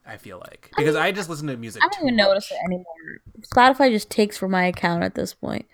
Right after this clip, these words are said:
Speaker 1: Exactly. Yeah. It's one of those, it's a charge just like Netflix, just like well, I guess in now, now in my case, MoviePass, where it's just one of those things where I'm like, "Okay, yeah, you can take my ten dollars, whatever." It's just another, uh, "Just charge it on my card, I don't care,"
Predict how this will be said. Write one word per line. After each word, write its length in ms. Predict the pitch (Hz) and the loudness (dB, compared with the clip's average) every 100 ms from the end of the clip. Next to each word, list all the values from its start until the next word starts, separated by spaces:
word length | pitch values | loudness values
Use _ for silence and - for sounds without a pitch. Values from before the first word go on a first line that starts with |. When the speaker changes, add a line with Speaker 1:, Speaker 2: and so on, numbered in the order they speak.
| _ | _
Speaker 1:
Exactly. 500 | 160 139 131 - 95 101 | -6 -2 -2 -4 -20 -12
Yeah. 180 | 113 95 | -10 -8
It's 140 | 127 | -6
one 140 | 147 175 | -2 0
of 80 | |
those, 180 | 180 151 | 0 -2
it's 160 | 160 139 | -6 -10
a 60 | |
charge 420 | 135 151 156 156 - | -6 0 0 0 -6
just 200 | 135 151 | -6 -6
like 120 | 139 | -6
Netflix, 500 | 127 127 131 123 - | -10 -10 -10 -10 -10
just 300 | 127 113 - | -14 -12 -8
like 420 | 117 117 110 - _ _ _ _ _ _ | -8 -8 -12 -20 _ _ _ _ _ _
well, 160 | - 113 | -8 -6
I 120 | 107 | -6
guess 180 | 113 107 | -6 -10
in 200 | 120 110 | -12 -8
now, 360 | 110 113 107 104 | -2 -2 -2 -8
now 300 | 117 113 107 | -10 -6 -6
in 180 | 107 107 | -8 -14
my 200 | 113 107 | -10 -10
case, 400 | 107 104 98 - - - | -10 -16 -16 -16 -18 -16
MoviePass, 580 | 110 107 - 101 98 113 | -16 -16 -16 -16 -16 -14
where 80 | |
it's 80 | 110 | -14
just 140 | 113 113 | -14 -12
one 100 | 110 | -12
of 60 | |
those 140 | 107 - | -12 -14
things 160 | 113 | -14
where 60 | 104 | -14
I'm 60 | 113 | -14
like, 120 | 127 | -14
"Okay, 300 | 269 240 220 | -14 -16 -16
yeah, 200 | 196 190 _ | -16 -16 _
you 100 | - | -20
can 100 | 165 | -18
take 200 | 147 117 | -16 -16
my 60 | 107 | -16
ten 180 | 101 98 | -20 -20
dollars, 400 | 101 101 104 - | -18 -20 -20 -20
whatever." 480 | 107 104 101 104 104 _ _ _ _ _ _ _ _ | -20 -20 -20 -20 -20 _ _ _ _ _ _ _ _
It's 120 | - | -16
just 160 | 113 107 | -14 -12
another, 440 | 113 107 110 107 _ _ _ 147 _ - - | -12 -12 -12 -14 _ _ _ -20 _ -20 -12
uh, 280 | 180 180 170 | -4 0 0
"Just 240 | - 147 | -4 -14
charge 280 | - 170 151 | -4 -2 0
it 80 | 147 | -2
on 80 | 143 | -4
my 100 | 123 | -6
card, 600 | - 123 113 110 110 107 | -6 -6 -6 -8 -10 -12
I 80 | 123 | -14
don't 160 | 120 110 | -14 -12
care," 560 | - 107 101 101 104 | -10 -10 -10 -14 -18